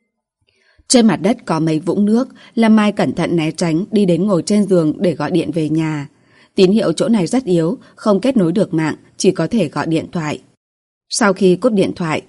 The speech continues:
cô lấy quạt hương bổ để trên đầu giường xuống đuổi muỗi, đóng màn lại. Ga giường đã được giặt sạch sẽ, tỏa ra mùi thơm của nắng. Điện thoại cô đặt trên gối rung ầm ầm. Lâm Mai nhìn xuống,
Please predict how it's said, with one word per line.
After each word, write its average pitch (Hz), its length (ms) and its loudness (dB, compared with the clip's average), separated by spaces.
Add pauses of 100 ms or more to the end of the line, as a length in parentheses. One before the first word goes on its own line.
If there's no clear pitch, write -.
(160)
cô 220 160 2
lấy 175 140 4
quạt 180 240 -2
hương 214 220 0
bổ 165 180 0
để 165 160 0
trên 208 200 -2
đầu 170 160 0
giường 156 240 0
xuống 160 280 -4
đuổi 190 160 0
muỗi, 151 380 -2 (220)
đóng 180 260 -4
màn 190 200 -2
lại. 151 280 -6 (580)
Ga 196 220 2
giường 170 280 0
đã - 120 -2
được 190 160 -2
giặt 156 160 -6
sạch 165 240 -8
sẽ, 170 340 -4 (240)
tỏa 170 200 -2
ra 185 220 0
mùi 175 200 0
thơm 196 260 0
của 185 180 -2
nắng. 151 380 -4 (800)
Điện 185 200 4
thoại 185 240 -4
cô 185 180 4
đặt 160 200 -6
trên 196 200 0
gối 160 200 0
rung 202 200 -2
ầm 170 180 -2
ầm. 151 280 -2 (340)
Lâm 214 220 2
Mai 202 160 2
nhìn 170 200 2
xuống, 170 360 -2